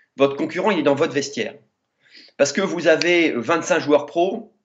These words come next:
euh, et il faut être dans les onze qui seront titularisés le samedi. Donc il faut li-, il faut que les onze liquident les quatorze autres,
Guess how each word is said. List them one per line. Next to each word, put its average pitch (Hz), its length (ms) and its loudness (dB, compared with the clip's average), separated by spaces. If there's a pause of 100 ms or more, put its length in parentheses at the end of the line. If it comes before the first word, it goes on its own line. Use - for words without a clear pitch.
(140)
euh, 101 640 -2
et 156 300 4
il 139 100 -6
faut 170 160 4
être 190 100 2
dans 156 100 4
les 151 140 4
onze 202 380 -4
qui 139 100 -14
seront 156 160 -8
titularisés 151 460 -4
le 175 60 -6
samedi. 123 440 -2 (380)
Donc 156 160 -4
il - 80 -8
faut 170 140 0
li-, 180 200 -4
il - 80 -8
faut 190 100 0
que 170 120 2
les 175 60 6
onze 202 200 4
liquident 202 320 -4
les 160 80 4
quatorze 147 340 2
autres, - 280 -10